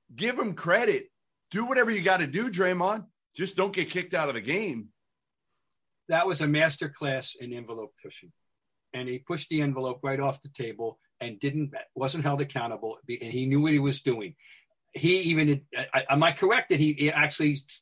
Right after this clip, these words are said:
Speaker 2: addressed it publicly, that, uh, he knew he had the technical, but he wasn't gonna get thrown out of the game short of something egregious, hurting somebody. He wasn't gonna get thrown out of the game because they're not gonna toss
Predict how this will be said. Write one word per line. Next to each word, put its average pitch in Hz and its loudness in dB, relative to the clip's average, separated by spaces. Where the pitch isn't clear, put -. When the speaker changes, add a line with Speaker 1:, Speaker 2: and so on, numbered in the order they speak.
Speaker 2:
addressed 147 -2
it - -8
publicly, 117 -8
that, 143 2
uh, 135 4
he 170 0
knew 175 4
he 139 2
had 151 4
the 156 -4
technical, 139 -2
but 135 -2
he 135 -2
wasn't 139 0
gonna 139 0
get 127 -6
thrown 135 -2
out 127 0
of 123 -8
the 123 -6
game 117 -6
short 127 -2
of 113 -4
something 127 -4
egregious, 131 -2
hurting 190 6
somebody. 101 -6
He 147 0
wasn't 165 4
gonna 156 4
get 147 0
thrown 156 4
out 147 2
of 139 0
the 147 2
game 156 2
because 127 -2
they're 135 -2
not 151 0
gonna 143 -2
toss 131 0